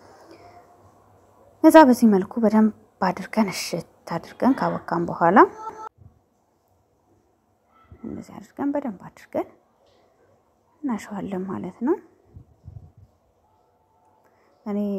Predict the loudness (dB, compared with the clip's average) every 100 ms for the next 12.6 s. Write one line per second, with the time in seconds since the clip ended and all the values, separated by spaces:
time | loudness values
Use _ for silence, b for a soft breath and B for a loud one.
0 | -8 -10 -8 -8 -6 -6 -6 -8 -12 -14
1 | -10 -6 -6 -6 -6 -4 -4 -6 -8 -8
2 | -8 -8 -6 -6 -8 -12 -12 -8 -8 -6
3 | -6 -6 -6 -6 -8 -8 -8 -8 -8 -8
4 | -8 -10 -12 -10 -12 -8 -2 0 -2 -4
5 | b b b b b -14 -8 -4 -4 -4
6 | -2 -2 -2 -2 -2 -2 -2 -4 -6 -4
7 | -4 -6 -8 -6 -4 -6 -6 -6 -6 -6
8 | -6 -8 _ _ b b b b b 0
9 | 2 2 2 0 -4 -10 -16 -12 -10 -6
10 | -6 -4 -6 -8 -10 -6 -6 -6 -4 -4
11 | -4 -6 -4 -4 -6 -10 -14 -16 -18 -14
12 | -14 -14 -16 -18 -20 _